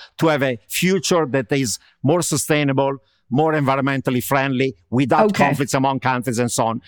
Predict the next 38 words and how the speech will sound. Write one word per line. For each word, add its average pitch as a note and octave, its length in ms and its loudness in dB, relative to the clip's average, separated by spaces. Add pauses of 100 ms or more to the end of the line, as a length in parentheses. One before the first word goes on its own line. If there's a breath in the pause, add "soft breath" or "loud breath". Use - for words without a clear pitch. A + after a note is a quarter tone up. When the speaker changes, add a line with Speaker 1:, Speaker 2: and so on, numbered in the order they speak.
(160 loud breath)
Speaker 1:
But C#3+ 160 -2
technology F3 800 0
has C#3+ 200 -2
to D3+ 120 -2
be C3 260 0 (160 soft breath)
the A2+ 120 0
solution. C#3+ 420 2
Speaker 2:
Technology. D#4 600 0
Don't, D4 280 0 (120)
I C#4+ 80 0
can't C#4+ 340 -4
believe G#3 360 0
it. D#3 120 -2
Uh, E3 160 0 (160)
technology G3 560 -2
is F3+ 80 -2
the F3+ 140 0
answer. F3 180 -2 (240 loud breath)
All C4 120 2
right, A#3 180 -2
last C4+ 320 0
question. C4+ 320 0
Your G#3+ 100 0
advice A3 460 0
to - 120 -2
Biden F3+ 380 0
right G#3 160 0
now A#3 160 0
about F#3+ 220 0
China F3+ 360 -2
or G#3 160 0
inflation. F#3+ 600 0
Pick A3 180 -2
one F#3 160 0
and E3+ 200 -2
keep B3+ 260 0
it G#3+ 140 0
short, - 340 -2